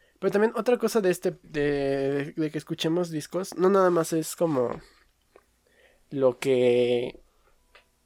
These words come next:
de manera personal como que crezcamos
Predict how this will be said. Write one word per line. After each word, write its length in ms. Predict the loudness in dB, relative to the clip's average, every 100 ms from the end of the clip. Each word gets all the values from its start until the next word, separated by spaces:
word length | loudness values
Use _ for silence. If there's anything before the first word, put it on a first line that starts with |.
| _ _ _
de 80 | 2
manera 280 | 4 6 4
personal 420 | 4 0 0 -2 -4
como 180 | -8
que 260 | -8 -10 -12 _ _ _ _ _ -12
crezcamos 880 | -6 -4 -4 -2 0 0 -6 -8 -14